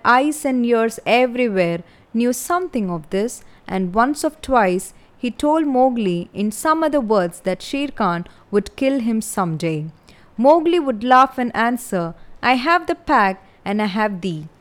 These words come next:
and Baloo, though he is so lazy, must strike a blow or two for my sake. Why should I be afraid?" It was one very warm day that a new notion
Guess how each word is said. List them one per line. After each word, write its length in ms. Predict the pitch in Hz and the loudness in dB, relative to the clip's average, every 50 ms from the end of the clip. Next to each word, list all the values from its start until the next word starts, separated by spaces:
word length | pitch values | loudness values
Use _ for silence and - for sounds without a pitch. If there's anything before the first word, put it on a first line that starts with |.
| _ _ - | _ _ -8
and 220 | - 190 190 180 | -6 -4 -4 0
Baloo, 440 | 175 185 180 185 185 208 240 285 330 - - - _ _ | 0 2 2 0 0 -4 -4 -6 -8 -12 -16 -20 _ _
though 280 | - 226 226 294 311 349 | -2 2 4 4 4 4
he 180 | 330 269 285 277 | 2 2 0 0
is 80 | 262 - | -2 -2
so 200 | - - 311 330 330 294 247 226 | -2 0 2 2 2 4 4 4
lazy, 460 | 240 262 247 208 214 185 175 175 - - _ _ _ | 4 4 2 0 -2 -2 -2 -4 -6 -10 _ _ _
must 240 | 202 220 220 - - - | -2 -2 -2 -2 -4 -2
strike 400 | - 294 277 285 311 330 - 330 | 4 6 6 6 6 4 2 0
a 60 | 285 | 0
blow 500 | 226 202 240 240 214 196 180 175 185 - - | 2 2 4 4 4 4 4 2 -2 -4 -4
or 140 | - 190 190 - - - | -2 -2 -2 -4 -4 -4
two 260 | 240 233 254 285 277 - - | -2 -2 -2 -4 -6 -4 -2
for 120 | 220 196 | -2 0
my 260 | 190 190 190 196 208 220 | 2 2 2 2 2 0
sake. 480 | - - - 185 160 160 151 - - _ _ _ _ _ - | -4 -4 -2 -2 -2 -4 -6 -10 -16 _ _ _ _ _ -4
Why 220 | 262 294 330 359 415 | 2 4 6 6 6
should 240 | 392 - - 240 196 | 4 0 0 0 2
I 140 | 185 175 170 | 2 2 0
be 180 | 160 160 175 170 | -2 -2 -2 -2
afraid?" 600 | 175 165 - - - 202 196 202 226 262 - - - _ - - - - - - | -2 -4 -6 -4 -2 0 0 0 0 -2 -6 -10 -16 _ -20 -20 -20 -12 -8 -6
It 140 | 226 208 220 233 | -6 0 2 2
was 200 | 240 233 - - | 2 2 0 -2
one 300 | 226 247 254 269 285 302 311 285 226 | 2 4 4 4 4 2 0 0 2
very 320 | 226 240 233 226 247 247 | 4 4 4 4 2 -2
warm 380 | 226 196 214 208 214 226 226 214 | -2 0 0 2 2 2 0 0
day 320 | - 202 180 160 156 165 - - - - - | 0 0 0 0 -2 -6 -10 -16 -20 -12 -6
that 180 | - 202 196 - 214 | -4 -2 0 0 0
a 80 | 214 226 | 2 2
new 220 | 262 294 320 330 | 0 0 0 0
notion 680 | 294 262 247 254 277 277 - - 226 190 175 170 170 | 0 2 2 2 0 0 -2 -2 -2 -2 -2 -2 -4